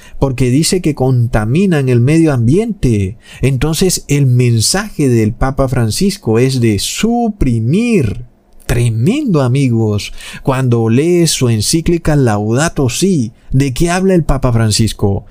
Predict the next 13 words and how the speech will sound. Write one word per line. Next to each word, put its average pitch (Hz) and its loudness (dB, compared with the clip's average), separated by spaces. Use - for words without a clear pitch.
De 120 2
suprimir 165 0
el 113 4
estilo 170 2
de 127 4
vida 113 2
que 113 2
tenemos 123 0
hoy 113 2
en 98 -4
día, 104 0
es 107 2
decir, 120 0